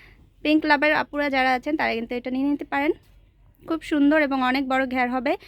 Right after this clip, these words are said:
সবগুলোর সাথে বডি মেজারমেন্ট করার জন্য বেল্ট আছে এবং হাতাগুলোও দেখিয়ে দিচ্ছি, খুব সুন্দর হবে এলাস্টিক করা হাতা।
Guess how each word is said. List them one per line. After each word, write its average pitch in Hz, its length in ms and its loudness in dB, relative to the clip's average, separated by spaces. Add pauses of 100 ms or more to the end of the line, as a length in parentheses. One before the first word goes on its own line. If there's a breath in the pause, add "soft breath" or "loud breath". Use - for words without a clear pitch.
(140)
সবগুলোর 320 340 0
সাথে 339 220 0
বডি 277 320 2
মেজারমেন্ট 277 440 0
করার 247 180 0
জন্য 254 180 -4
বেল্ট 240 320 -4
আছে 302 240 -4
এবং 233 320 -6
হাতাগুলোও 294 600 -2
দেখিয়ে 269 260 -2
দিচ্ছি, 285 280 -6 (340 loud breath)
খুব 214 120 -6
সুন্দর 294 380 0
হবে 311 200 0
এলাস্টিক 233 400 -2
করা 226 180 -2
হাতা। 214 300 -8